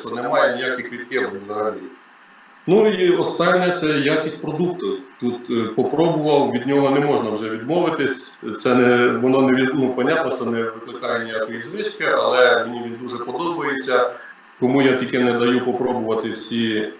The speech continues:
зразу цікавляться, що це воно таке. Я їм зразу відповідаю, які є там концепти, там, які є, е, які туди входять, е, мікроелементи, які вітаміни.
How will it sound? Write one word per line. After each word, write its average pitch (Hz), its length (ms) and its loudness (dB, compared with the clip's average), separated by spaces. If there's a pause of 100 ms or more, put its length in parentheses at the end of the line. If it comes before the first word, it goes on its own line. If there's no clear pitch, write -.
(200)
зразу 127 380 2
цікавляться, 107 640 0
що 160 220 -2
це 160 140 -2
воно 139 260 2
таке. 135 480 0 (720)
Я 123 120 2
їм 120 160 2
зразу 120 300 2
відповідаю, 117 760 -2
які 113 280 -4 (240)
є 107 220 -4
там 104 220 -4
концепти, 107 540 -2
там, 120 360 -2
які 104 260 -8
є, 107 300 2
е, - 180 -2 (560)
які - 220 -4
туди 113 240 -4
входять, 104 480 2 (480)
е, 95 200 0
мікроелементи, 131 880 4
які 98 240 -2
вітаміни. 123 580 0